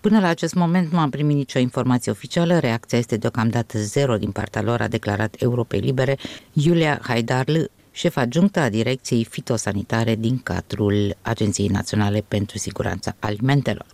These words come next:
În primele trei luni ale anului, arată datele Biroului Național de Statistică, exporturile Republicii Moldova au crescut cu cincizeci la sută, dar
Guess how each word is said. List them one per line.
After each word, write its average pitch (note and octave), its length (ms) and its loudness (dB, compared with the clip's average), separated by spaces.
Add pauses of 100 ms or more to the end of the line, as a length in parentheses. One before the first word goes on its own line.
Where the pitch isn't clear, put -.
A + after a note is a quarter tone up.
(280)
În G3+ 100 6
primele A3+ 360 4
trei F3 260 2
luni E3 180 2
ale C#3 260 2
anului, C#3+ 600 2
arată A#2+ 300 0
datele A2+ 400 0
Biroului A#2 420 0
Național A2 420 0
de A2 100 0
Statistică, A#2 600 -2
exporturile F#3 580 0
Republicii C#3+ 540 -2
Moldova C3 340 0
au D3+ 80 0
crescut - 580 -2 (100)
cu - 200 -4 (100)
cincizeci A2+ 600 -2
la A2 260 0
sută, - 420 -4
dar B2 320 -6